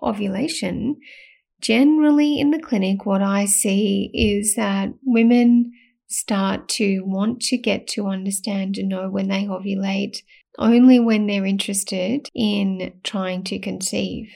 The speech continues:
So they want to have a baby, which is, you know, this is completely understandable. They want to have a baby. For whatever reason, things aren't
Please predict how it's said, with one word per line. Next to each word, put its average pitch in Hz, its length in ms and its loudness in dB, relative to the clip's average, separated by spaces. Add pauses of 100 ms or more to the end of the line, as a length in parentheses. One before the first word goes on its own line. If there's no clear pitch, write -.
(180)
So 196 640 -2 (520)
they 190 140 2
want 196 200 0
to 220 40 2
have 226 160 0
a 262 80 4
baby, 202 560 0 (140)
which 208 180 -6
is, - 160 -10
you - 80 -8
know, 190 100 -8
this - 160 -8
is 202 120 -8
completely 214 480 -4
understandable. 190 640 -2
They 190 120 -2
want 190 180 -2
to 220 60 0
have 220 120 0
a 254 60 0
baby. 196 600 -2 (640)
For 208 100 -4
whatever 196 380 0
reason, 220 560 2
things 202 320 0
aren't 196 380 -2